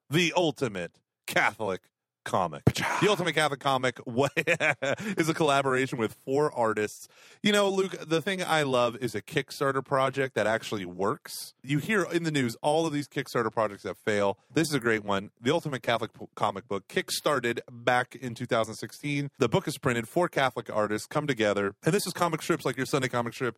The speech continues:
Speaker 1: This is great. They're really funny. My kids love 'em. I love 'em. Uh, my wife thought it was hilarious. So much so that I've had to loan the book out to a woman at my church who's a cartoonist looking for inspiration 'cause she's like, "How do I get in this whole Catholic thing?" And I was like, "That's funny you say that.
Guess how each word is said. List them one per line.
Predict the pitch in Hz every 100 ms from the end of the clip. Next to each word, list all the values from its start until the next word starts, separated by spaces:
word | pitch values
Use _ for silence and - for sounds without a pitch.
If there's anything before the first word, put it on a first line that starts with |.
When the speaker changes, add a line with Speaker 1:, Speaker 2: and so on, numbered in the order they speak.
| _
Speaker 1:
This | 120 170 180
is | 156
great. | 131 123 123 -
They're | 123 117
really | 180 180
funny. | - 165 151 147
My | 123 107
kids | 165 139
love | 143 131
'em. | 117
I | 117
love | 120 113
'em. | 117 117
Uh, | - 104 101 98
my | 107
wife | 107 127
thought | 135
it | 113
was | 120
hilarious. | 113 110 110
So | 175
much | 208 -
so | 175
that | 143 135 - -
I've | 135
had | 165 151
to |
loan | 120 120 143 175
the | 147
book | 123 135 -
out | 135 131
to | - 117
a |
woman | 120 131
at | 120
my | 113 107
church | - 170 - - _ _ -
who's | 135
a | 123
cartoonist | - 110 - 185 131 104 -
looking | 120 113 - 147
for | 131 127
inspiration | 117 - 101 127 131 101
'cause | 104
she's | 110 104
like, | 95 _ _ -
"How | 160
do | 185
I |
get | 156 160
in |
this | 143 120
whole | 131
Catholic | 120 - 139 135 113 -
thing?" | - 175 95
And |
I | 104
was | 107
like, | 87 _ _ _
"That's | 226 233
funny | 139 165
you |
say | 180 269
that. | 160